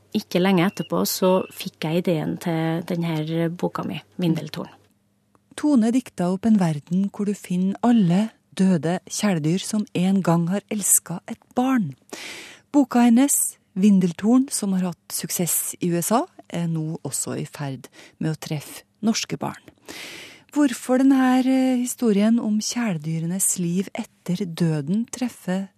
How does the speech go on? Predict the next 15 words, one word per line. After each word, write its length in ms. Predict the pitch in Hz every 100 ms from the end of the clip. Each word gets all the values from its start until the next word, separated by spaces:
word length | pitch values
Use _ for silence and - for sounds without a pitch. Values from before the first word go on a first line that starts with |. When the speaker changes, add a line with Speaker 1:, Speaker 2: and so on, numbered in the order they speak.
| _
Speaker 2:
så 200 | - 214
hardt? 300 | 320 - - - - - - - -
Jo, 220 | 226 339 - - - -
det 100 | 185
her 280 | 160 185 196
kjenner 680 | 196 - - 240 190 156 160
ungene 340 | 180 143 139
seg 360 | 135 165 165 165
igjen 420 | 170 160 143 143
i. 240 | 147 139 117 _ _ -
Det 100 | 165
her 160 | 185
er 60 | 226
spørsmål 640 | - 220 - - 180 202
de 160 | 208